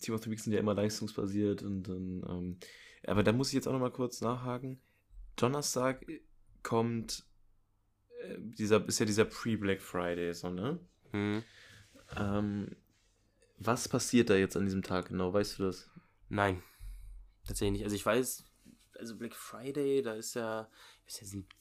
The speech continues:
Speaker 2: Packs günstiger und Best of Team of the Week kommt raus und so.
Speaker 1: Ja.
Speaker 2: Aber viel mehr kann ich ja auch nicht so sagen. Also ich
Speaker 1: Ja, ich,
Speaker 2: weiß
Speaker 1: ich
Speaker 2: nicht,
Speaker 1: glaub,
Speaker 2: wie es die letzten Jahre war,
Speaker 1: ich
Speaker 2: da
Speaker 1: hab mich
Speaker 2: am Black
Speaker 1: eher ein
Speaker 2: Friday.
Speaker 1: bisschen informiert, so. Ähm,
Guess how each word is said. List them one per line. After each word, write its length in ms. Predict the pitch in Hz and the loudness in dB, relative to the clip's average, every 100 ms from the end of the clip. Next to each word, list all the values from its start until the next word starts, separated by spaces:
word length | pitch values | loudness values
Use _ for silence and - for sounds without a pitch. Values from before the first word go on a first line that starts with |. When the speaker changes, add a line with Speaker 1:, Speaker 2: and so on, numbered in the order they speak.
| _ | _
Speaker 2:
Packs 340 | - - - | -20 -12 -10
günstiger 500 | - 131 - - 120 | -6 -6 -2 4 6
und 160 | 113 101 | 6 2
Best 220 | 117 - | -2 -4
of 160 | 123 - | -4 -4
Team 160 | - 127 | -4 -4
of 120 | 123 | -4
the 80 | 123 | -2
Week 120 | 127 - | -2 0
kommt 220 | 127 117 | 0 2
raus 280 | 123 127 117 | 0 0 -2
und 160 | 120 | -4
so. 360 | - 127 135 - _ - - - 110 113 | -2 -2 -2 -6 _ -20 -20 -18 -6 0
Speaker 1:
Ja. 320 | 107 95 95 - | 2 2 -2 -10
Speaker 2:
Aber 160 | 110 104 | -8 -6
viel 160 | - 104 | 0 2
mehr 100 | 107 | 2
kann 120 | 123 | 0
ich 100 | - | -2
ja 80 | 110 | -6
auch 60 | 107 | -8
nicht 140 | 95 | -8
so 120 | - | -8
sagen. 340 | 92 95 95 98 - | -4 -4 -4 -6 -4
Also 100 | 104 | -2
ich 40 | |
Speaker 1:
Ja, 40 | 92 | 2
ich, 40 | |
Speaker 2:
weiß 200 | 113 127 | 4 4
Speaker 1:
ich 60 | 117 | 6
Speaker 2:
nicht, 80 | 123 | 10
Speaker 1:
glaub, 140 | 110 | 10
Speaker 2:
wie 40 | 139 | 8
es 60 | |
die 80 | - | 4
letzten 260 | 123 127 127 | 4 2 4
Jahre 300 | 123 123 120 | 4 4 4
war, 200 | 123 120 | 4 6
Speaker 1:
ich 60 | |
Speaker 2:
da 60 | 104 | 8
Speaker 1:
hab 60 | 117 | 8
mich 100 | 98 | 8
Speaker 2:
am 60 | |
Black 120 | 95 | 4
Speaker 1:
eher 100 | 110 | 2
ein 40 | 104 | 2
Speaker 2:
Friday. 140 | 110 | 2
Speaker 1:
bisschen 200 | 101 98 | 2 0
informiert, 560 | - - 107 110 127 127 | -2 0 0 2 0 0
so. 260 | 135 139 139 - - - - | 2 0 0 -18 -20 -20 -4
Ähm, 680 | 101 104 104 104 107 104 | 2 6 6 4 2 0